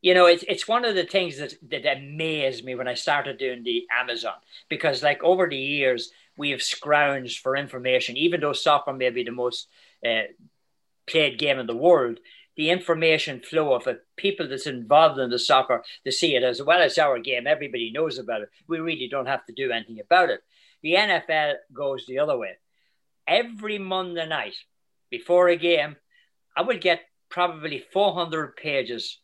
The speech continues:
of information from the two teams that's playing in the game. And what, what amazed me altogether was it would come through at five o'clock on a Monday evening, right? And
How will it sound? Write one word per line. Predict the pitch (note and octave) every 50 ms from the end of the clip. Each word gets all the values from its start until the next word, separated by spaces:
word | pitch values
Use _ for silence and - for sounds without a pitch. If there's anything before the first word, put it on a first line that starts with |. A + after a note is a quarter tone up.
| _ _ -
of | - A#2 D3+
information | D3 D3 D3 C#3+ C3 C#3 C#3+ C3+ A#2+ - - B2+ G#2+ G2 _ _ _ _ _
from | _ - C#3 C3
the | C3 C3
two | - - F3+ F3 E3+
teams | E3+ - E3 D3+ C3 B2 C3 B2+ A2+ -
that's | - C3 - -
playing | - D#3+ D#3+ D3 C#3 C3+
in | C3 A#2+
the | A#2+ B2
game. | - E3 D#3 A#2+ G2 - _ _ - - -
And | - D#3+
what, | D#3+ G3+ G3 F#3+ - - _
what | - F#3 F#3
amazed | F#3 F3+ F#3 F#3+ G#3 C4 D4 D4 C4 G#3+ E3+ D3+
me | D#3 C#3+ D3
altogether | D#3 E3+ E3+ E3+ C3 B2+ B2 A#2 A#2
was | A2+ A2 G#2+ - - - - -
it | - - -
would | F3+ E3+ -
come | - B3 B3+ C4 A#3+
through | - - A3 G3+
at | F3+ E3+ -
five | - G3+ G3+ F#3+ E3
o'clock | E3 E3 - E3 D#3 D3+ -
on | C#3 C3+
a | B2+
Monday | B2+ C3+ C#3 C#3 C#3 C3+ B2 C3 C3 -
evening, | - C3+ B2+ G#2 A2+ G2+ F#2 F#2+
right? | G2+ A2 C3 C#3 C3+ _ _ _ _ _ _ _ _ -
And | C#3+ D3+ C#3+ C#3+ C3+